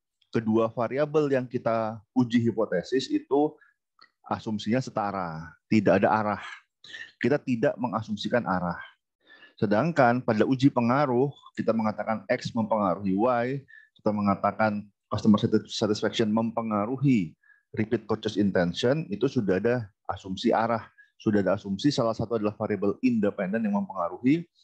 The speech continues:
dan variabel yang lain adalah variabel dependen yang dipengaruhi. Nah, dari mana kita meng-, mendapatkan asumsi tersebut? Yang paling konklusif adalah dengan eksperimen. Tetapi, eh, ya itu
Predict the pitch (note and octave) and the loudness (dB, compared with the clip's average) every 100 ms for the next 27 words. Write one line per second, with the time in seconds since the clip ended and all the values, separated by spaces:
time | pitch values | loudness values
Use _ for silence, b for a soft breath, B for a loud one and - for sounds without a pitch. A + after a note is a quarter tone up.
0 | B B B - - A2+ G#2 G2+ G2 F#2 | B B B -4 -4 -2 -4 -2 -2 -2
1 | A2+ A2 G#2+ - G2 F#2+ G2+ G#2 F2+ G2+ | -2 -2 -2 -2 -4 -2 0 0 0 -2
2 | - G2 A2 A#2 A2 G2 - F2+ E2+ E2+ | 0 0 2 0 0 -2 -4 -6 -6 -6
3 | - E2+ D#2 F#2 B B B _ - G#2+ | -12 -14 -4 -4 B B B _ 2 2
4 | A2 B2+ F3+ F#3+ E3 D#3+ C#3 C3+ - - | 4 2 2 2 2 2 2 0 -2 -8
5 | - - A#2+ A2 A2+ A#2+ A#2 A#2 G#2 - | -6 2 2 2 0 -2 -2 -2 -4 -2
6 | G2+ F#2 F#2 D#3 - _ _ _ - A2+ | -2 -2 0 0 -2 _ _ _ -4 -4
7 | A2+ B2 D#3+ E3 C#3+ C#3 C3 F3+ D3 C#3+ | -2 -2 -2 -2 -4 0 0 2 0 0
8 | B2+ B2+ - B2+ A#2 A2+ F#2 D#2 - _ | 0 -2 -6 -4 -2 0 0 -2 -10 _
9 | _ _ B B B B - G#2 B2+ D3 | _ _ B B B B -6 -4 -2 -2
10 | - _ _ _ _ - F#2+ F#2+ F#2+ F2+ | -2 _ _ _ _ -2 0 0 0 0